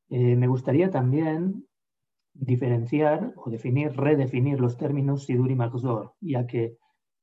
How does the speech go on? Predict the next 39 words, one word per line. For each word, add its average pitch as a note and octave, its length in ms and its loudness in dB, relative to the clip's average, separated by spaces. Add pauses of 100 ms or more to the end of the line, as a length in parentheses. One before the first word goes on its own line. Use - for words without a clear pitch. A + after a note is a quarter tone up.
(200)
no C3 220 2
es D#3 60 -4
lo D#3 100 0
mismo D#3 280 -2
como B2+ 180 -2
los A#2+ 160 0
usamos C#3 380 -2
hoy C3 100 0
en A#2+ 120 2
día D#3+ 360 0
que B2+ 100 -6
como B2+ 320 2
aparecen C3+ 720 -4
en, A#2+ 180 -2
eh, A2 480 -8
en A#2+ 60 -4
la A#2 100 -2
época B2 240 -2
de, G#2 540 -10
en A2 140 -12
la G#2+ 100 -10
Edad A#2+ 180 0
Media, A#2 320 -2
en A#2+ 60 0
los A2+ 140 -4
manuscritos A#2+ 480 -6
medievales. G#2+ 400 -8 (800)
Si - 200 -6
bien F3 240 6
hoy F3+ 160 2
en C#3 140 2
día C3 340 0 (800)
entendemos C3 560 0
Sidur C3+ 340 0
como A#2+ 280 0
el A2+ 120 -2
libro C3 320 0
que B2 80 -4
incluye C3 500 -2